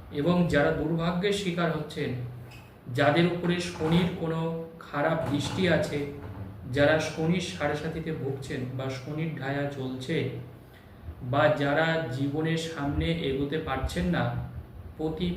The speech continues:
পদে পদে আপনি বাধাপ্রাপ্ত হচ্ছেন, তারা কিন্তু অবশ্যই এই কাজটা করতে পারেন। এবং শনিবার হচ্ছে এই শ্রাবণ মাসের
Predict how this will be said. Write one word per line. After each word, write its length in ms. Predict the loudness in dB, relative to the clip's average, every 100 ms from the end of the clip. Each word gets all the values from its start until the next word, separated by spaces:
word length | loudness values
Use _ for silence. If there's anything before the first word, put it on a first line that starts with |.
| 0
পদে 300 | 0 2 0
পদে 260 | -2 -2 0
আপনি 340 | -2 -2 -4
বাধাপ্রাপ্ত 760 | -2 0 2 2 2 0 -2 -2
হচ্ছেন, 440 | -2 -4 -2 -2 -2 -4 -12 -16 -20 -18 -6
তারা 220 | 2 2
কিন্তু 320 | 4 2 2
অবশ্যই 460 | 2 0 -2 -2 -2
এই 80 | 0
কাজটা 340 | -2 -4 -4
করতে 320 | -4 -6 -4
পারেন। 240 | -2 -2 -2 -4 -8 -12 -16 -14 -10
এবং 320 | -2 2 4 2
শনিবার 720 | -4 0 2 4 4 4 4
হচ্ছে 540 | 0 0 0 0 -2 -8 -14 -6
এই 200 | 0 0
শ্রাবণ 460 | 2 2 2 4
মাসের 280 | 2 0 0